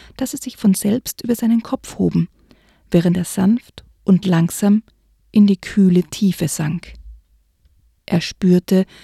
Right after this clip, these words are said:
wie sich die Luftblasen seinen Rücken entlang über den Nacken und durch die Haare ihren Weg bahnten. Und als er endlich die Augen halb öffnete,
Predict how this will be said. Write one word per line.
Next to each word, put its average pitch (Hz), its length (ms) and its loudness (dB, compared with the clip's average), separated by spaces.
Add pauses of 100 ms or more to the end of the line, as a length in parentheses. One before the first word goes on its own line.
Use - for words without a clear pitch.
(180)
wie 185 100 0
sich 196 160 -4
die 190 100 2
Luftblasen 180 720 0
seinen 175 260 2
Rücken 202 280 -4
entlang 180 340 0
über 196 120 -4
den 175 180 2
Nacken 185 380 -2
und 190 140 0
durch 190 100 -6
die 185 160 -4
Haare 208 300 -4
ihren 202 260 2
Weg 196 260 0
bahnten. 160 460 -4 (1500)
Und 180 280 2
als 160 220 -2
er 185 180 -8
endlich 208 380 -2
die - 160 -10
Augen 175 360 -2
halb 185 280 -4
öffnete, 185 640 -6